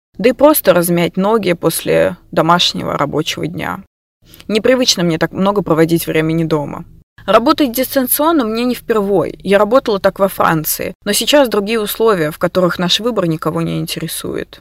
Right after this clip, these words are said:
В первую неделю я переставляла мебель в доме и делала уборку, одновременно умудряясь работать.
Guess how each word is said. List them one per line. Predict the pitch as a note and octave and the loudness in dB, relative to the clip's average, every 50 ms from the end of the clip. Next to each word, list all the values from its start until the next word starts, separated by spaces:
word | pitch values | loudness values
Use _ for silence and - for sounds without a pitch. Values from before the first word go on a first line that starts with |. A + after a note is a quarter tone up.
| _ _ | _ _
В | - - | -6 0
первую | - A3+ A3 G#3+ A3 A3 | 0 2 2 2 -2 -2
неделю | A3 G#3+ G3 A#3 C#4 D4 C4+ A#3 | -4 -4 -2 0 2 2 4 2
я | F#3+ | 2
переставляла | F3+ F#3 F3 - - - G3+ G#3+ C4 D4 D4 C4+ | 2 2 0 0 0 -2 0 4 6 6 6 6
мебель | A3 G#3+ A3+ G#3+ G3+ G#3 F#3+ | 4 2 0 2 2 0 0
в | F3+ | 2
доме | F3+ F#3+ F#3+ F#3 F3+ E3+ E3 | 2 2 2 4 2 2 0
и | |
делала | D#3+ F#3 A3 A3+ G#3+ G3+ F3+ | 2 2 2 2 2 4 2
уборку, | E3+ E3 D#3+ F#3 G3 G3 F#3 - - F3+ E3+ E3 - - | 2 2 2 2 2 2 0 -2 -4 -4 -4 -4 -2 -2
одновременно | E3 E3+ F3 F#3+ F#3+ F#3 F#3 G3 A3+ B3 B3+ A#3 G3+ | 0 0 0 0 0 0 0 0 0 0 0 0 0
умудряясь | F#3 E3+ E3 E3 D#3+ E3+ E3+ F3 - - | 0 0 0 2 4 4 4 2 2 0
работать. | E3+ E3 D#3+ D3+ D#3 - - E3 - - | -2 -2 0 -2 -4 -4 -6 -8 -8 -10